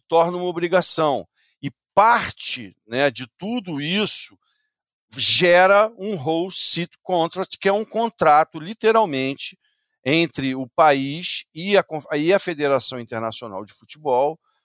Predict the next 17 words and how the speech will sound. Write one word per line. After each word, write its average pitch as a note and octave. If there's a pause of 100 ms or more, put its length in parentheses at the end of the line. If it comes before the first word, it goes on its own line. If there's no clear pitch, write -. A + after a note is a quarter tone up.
(140)
onde, D3+ (480)
é, C3
você D3 (120)
dá D3
garantias C#3
físicas, D3
garantias B2
patrimoniais, F3
de -
passivos, D#3
né? C3+ (400)
Aliás, B2
de -
ativos, D3
né, B2+
do, A2
do, F#2+